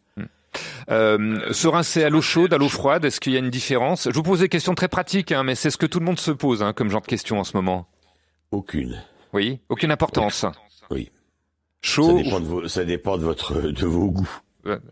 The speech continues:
Speaker 1: voilà. Euh, se sécher avec quoi ? Euh, est-ce que un appareil qui vous sèche les mains automatique ou, euh, une serviette en papier, euh, entre les deux,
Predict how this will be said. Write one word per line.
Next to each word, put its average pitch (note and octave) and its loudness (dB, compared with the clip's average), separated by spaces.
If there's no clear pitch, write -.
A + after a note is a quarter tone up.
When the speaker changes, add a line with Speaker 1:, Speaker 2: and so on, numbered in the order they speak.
Speaker 1:
voilà. G2+ -2
Euh, B2+ 4
se - 2
sécher A#3 2
avec F3 0
quoi ? C#3 4
Euh, A#2 4
est-ce E3 -2
que D#3+ 2
un B2+ 0
appareil D3 0
qui A#2 -2
vous G2+ -4
sèche - -2
les C3+ 0
mains B2+ 0
automatique C3 -4
ou, C3+ 0
euh, A#2 4
une C3 -4
serviette C3+ -2
en B2 -2
papier, F3 2
euh, B2+ 2
entre C#3 -2
les C#3 2
deux, F3 2